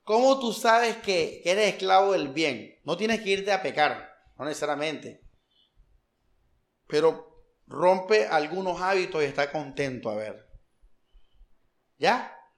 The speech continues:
Ahí lo puedes ver. No tienes que pecar, pero puedes romper hábitos.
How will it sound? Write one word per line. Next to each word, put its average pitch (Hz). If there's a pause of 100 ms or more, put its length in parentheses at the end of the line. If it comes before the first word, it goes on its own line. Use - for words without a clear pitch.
(240)
Ahí 151
lo 214
puedes 165
ver. 139
No 135
tienes 190
que 180
pecar, 139
pero 139
puedes 160
romper 151
hábitos. 143